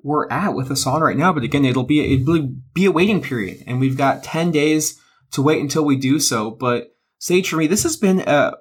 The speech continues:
I would say probably since January, uh, even beforehand with all of the injuries. I mean, the season has been a roller coaster, but in terms of my emotions watching this team, they, they've really been an uptick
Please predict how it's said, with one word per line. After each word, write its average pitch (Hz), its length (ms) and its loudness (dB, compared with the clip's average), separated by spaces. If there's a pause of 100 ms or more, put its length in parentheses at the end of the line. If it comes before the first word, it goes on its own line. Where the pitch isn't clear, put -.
(380)
I 151 100 2
would 156 140 -2
say 156 220 2
probably 151 600 -2
since 151 380 -2
January, 110 960 0
uh, 156 160 -2
even 233 260 2
beforehand 147 500 0
with 120 100 -6
all 135 200 2
of 135 80 2
the 131 120 4
injuries. 117 360 -2
I 120 40 -2
mean, 117 380 -4 (320)
the 151 100 2
season 165 340 0
has 139 260 2
been 135 140 2
a 131 60 2
roller 117 300 -2
coaster, 117 480 -4
but 113 220 -2
in 135 80 -6
terms 160 320 -4
of 131 140 0
my 131 260 2
emotions 123 960 0 (580)
watching 135 640 0
this 123 240 -2
team, 123 380 0
they, 135 240 4
they've 160 280 0
really 131 720 0 (1000)
been 143 160 2
an 131 120 0
uptick 131 480 -2